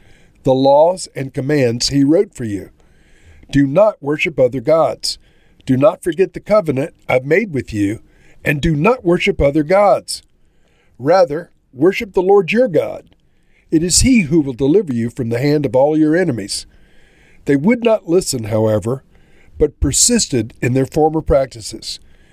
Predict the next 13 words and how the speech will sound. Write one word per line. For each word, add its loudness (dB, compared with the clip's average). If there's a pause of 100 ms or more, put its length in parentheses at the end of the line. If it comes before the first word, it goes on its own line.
(460)
Even 2
while 4
these -2
people -2
were 2
worshiping 0
the 0
Lord, 0 (560)
they 2
were -2
serving 0
their -2
idols. -2